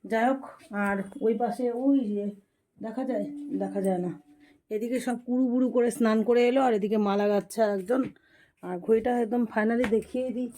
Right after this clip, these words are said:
এই যে পৌনে চারটে বাজে। আর একজন পুজো দিয়ে মুরগি নিয়ে বসেছে ওই যে। আমি এবার সবাইকে খেতে টেতে দিয়ে একবারে স্নান করতে যাব, কারণ আজকে মাথাটা ধুতে হবে। আর এই দেখো, এই ছাড়াতে কয়দিন লাগবে তার ঠিক নেই, দড়ি হয়ে আছে। চলো, আর কথা নয়, এবার ভাত দিয়ে দিই সবাইকে।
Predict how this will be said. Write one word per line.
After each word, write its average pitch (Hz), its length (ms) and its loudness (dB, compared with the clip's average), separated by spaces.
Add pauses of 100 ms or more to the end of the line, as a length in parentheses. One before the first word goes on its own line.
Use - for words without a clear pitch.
এই 208 140 0
যে 180 180 -2
পৌনে 202 200 -2
চারটে 185 260 -10
বাজে। 165 260 -16 (720)
আর 208 320 -4
একজন 240 260 6
পুজো 233 340 0
দিয়ে 254 420 4
মুরগি 214 420 0
নিয়ে 214 160 0
বসেছে 185 380 -4
ওই 180 100 -4
যে। 170 100 -8 (560)
আমি 214 120 -8
এবার 226 160 0
সবাইকে 214 360 0
খেতে 226 300 2
টেতে 233 240 0
দিয়ে 277 160 6
একবারে 214 400 2
স্নান 202 300 0
করতে 196 280 -8
যাব, 185 180 -2
কারণ 208 220 0
আজকে 214 240 -2
মাথাটা 220 380 0
ধুতে 214 240 0
হবে। 214 280 0 (440)
আর 202 120 -10
এই 247 160 -2
দেখো, 196 220 -4
এই 208 100 -4
ছাড়াতে 208 400 -2
কয়দিন 220 300 0
লাগবে 208 260 0
তার 226 200 0
ঠিক 190 180 -12
নেই, 196 140 -4
দড়ি 202 220 2
হয়ে 190 220 0
আছে। 180 220 -8 (520)
চলো, 208 180 -4
আর 196 140 -2
কথা 202 220 -2
নয়, 269 160 6
এবার 196 280 0
ভাত 180 240 0
দিয়ে 208 140 0
দিই 180 120 -2
সবাইকে। 180 400 -6